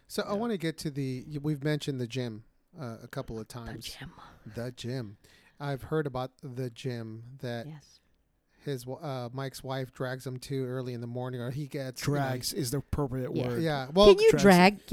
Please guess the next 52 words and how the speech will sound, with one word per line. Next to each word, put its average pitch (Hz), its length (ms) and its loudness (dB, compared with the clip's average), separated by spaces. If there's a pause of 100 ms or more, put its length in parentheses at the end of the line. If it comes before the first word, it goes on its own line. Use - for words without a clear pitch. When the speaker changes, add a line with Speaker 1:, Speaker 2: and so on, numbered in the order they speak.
Speaker 3:
Do 240 80 6
you 370 160 10
honestly 277 340 2
think 196 220 -2
Jen 190 320 8
drags 170 640 6
him? 180 300 4
Come 180 200 6
on. 151 300 0
Speaker 1:
No 147 180 0
way. 117 260 -6 (280)
But, 208 220 10
Speaker 2:
Well, 254 120 -2
Speaker 1:
you 208 80 6
know, 160 220 0 (100)
Speaker 2:
yeah. - 120 -8
Speaker 1:
you 220 60 0
know 208 100 6
what 175 120 4
I'm, 147 140 -2 (160)
I'm 147 100 -4
Speaker 2:
Yeah, 139 160 -6
she - 160 -2
pulls 143 240 -2
the 123 80 -8
card. - 380 -12
Speaker 1:
Yeah. 123 240 -4 (460)
Speaker 3:
Yeah. 180 80 -4
Speaker 1:
And, 147 240 -2
and 180 240 0
I've 208 180 2
heard 165 240 0
you, 147 140 -2 (120)
you 160 140 -10
know, 98 180 -12 (120)
talk 135 160 -8
about, 120 240 -8
Oh, 170 180 2
I 143 100 -2
just, 135 380 -6
you 131 80 -10
know, 113 160 -12 (240)
finished 127 340 -10
up, 123 220 -10
hitting 131 200 -8
the 123 60 -12
bag, 117 240 -8
whatever, 123 320 -6 (440)
all 156 80 2
that 147 140 0
stuff. - 300 -8 (340)
But 175 240 0